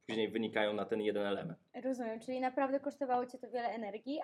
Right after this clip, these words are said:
Speaker 2: ale jak widać, e, jesteś zadowolony ze swojego, ze swojego dzieła, więc to jest najlepsze. A powiedz mi, gdybyś miał naszym widzom dać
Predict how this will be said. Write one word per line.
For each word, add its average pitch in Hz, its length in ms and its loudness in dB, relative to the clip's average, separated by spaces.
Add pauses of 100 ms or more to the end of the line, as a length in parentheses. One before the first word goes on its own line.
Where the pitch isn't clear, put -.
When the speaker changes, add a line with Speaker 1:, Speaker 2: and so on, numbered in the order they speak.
(100)
Speaker 2:
ale 466 140 2
jak 277 200 2
widać, 247 400 2
e, 220 340 -4
jesteś 226 220 -8
zadowolony 220 400 -6
ze 226 80 -12
swojego, 226 320 -10 (320)
ze 254 80 -8
swojego 247 320 0
dzieła, 233 280 2
więc 240 240 -6
to - 80 -4
jest 247 120 -6
najlepsze. 214 460 -4
A - 80 -6
powiedz 392 360 0
mi, 262 120 -2
gdybyś 233 300 -8
miał 349 220 4
naszym 262 340 -2
widzom 220 320 -6
dać 214 120 -6